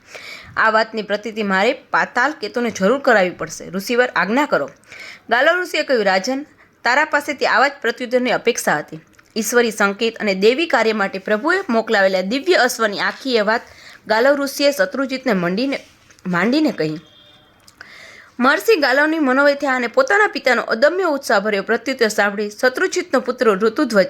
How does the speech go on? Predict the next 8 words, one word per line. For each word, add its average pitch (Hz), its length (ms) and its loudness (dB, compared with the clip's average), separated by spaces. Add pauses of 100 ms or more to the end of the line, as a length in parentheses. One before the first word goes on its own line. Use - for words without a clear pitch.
(460)
ધીર 240 160 4
ગંભીર 226 420 2
અવાજે 202 360 2
પોતાના 208 400 0
પિતાને 196 360 -2
કહેવા 185 260 2
લાગ્યો, 156 260 -2 (100)
"પિતાજી, 208 440 0